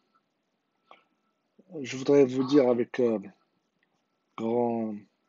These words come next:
regret que dans cette, euh, vidéo,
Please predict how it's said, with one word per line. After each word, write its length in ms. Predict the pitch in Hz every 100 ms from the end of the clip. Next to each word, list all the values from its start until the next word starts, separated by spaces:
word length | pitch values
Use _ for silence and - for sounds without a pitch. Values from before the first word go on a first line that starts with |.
| _
regret 500 | 110 107 113 127 151 143 - - _ _ _ _ _ _ _ _
que 320 | - 135 131 123
dans 220 | 131 123
cette, 400 | - 127 113 -
euh, 300 | 120 117 110
vidéo, 760 | 107 139 135 135 143 151 151